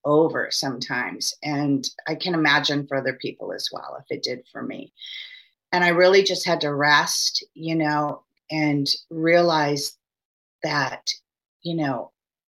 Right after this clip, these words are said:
healing comes from many different places. So even by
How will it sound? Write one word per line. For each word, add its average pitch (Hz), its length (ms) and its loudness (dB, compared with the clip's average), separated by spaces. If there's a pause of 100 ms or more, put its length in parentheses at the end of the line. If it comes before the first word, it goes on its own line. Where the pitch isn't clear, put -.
(880)
healing 240 600 2
comes 185 440 0
from 151 540 -2
many 190 320 4
different 180 360 -2
places. 190 540 0
So 170 180 -2
even 208 260 0
by 175 240 0